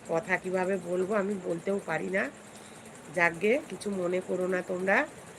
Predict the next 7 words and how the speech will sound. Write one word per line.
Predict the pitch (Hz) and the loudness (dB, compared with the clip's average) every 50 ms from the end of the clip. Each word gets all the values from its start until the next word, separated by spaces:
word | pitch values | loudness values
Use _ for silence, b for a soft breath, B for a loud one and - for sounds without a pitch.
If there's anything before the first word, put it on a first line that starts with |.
| - - - - - - 147 | -16 -16 -16 -14 -10 -6 -4
আমাকে | 151 160 160 156 - 185 | -2 -2 -2 0 0 0
একটু | 175 170 - - 202 | 0 0 0 -2 2
দয়া | 180 185 175 165 165 | 4 6 8 8 6
করে | 170 - 180 185 180 | 6 4 2 2 2
সাবস্ক্রাইবটা | 180 - 170 165 165 - - 190 185 180 - - 190 185 185 | 2 0 0 0 0 0 0 2 2 2 2 2 2 2 2
করো। | - 190 185 196 208 240 285 302 - - - - - - - - - - | 0 2 4 6 6 4 4 2 -2 -10 -16 -16 -16 -16 -16 -14 -10 -4
আর | 156 156 160 156 156 156 156 156 | 0 2 2 4 4 4 4 2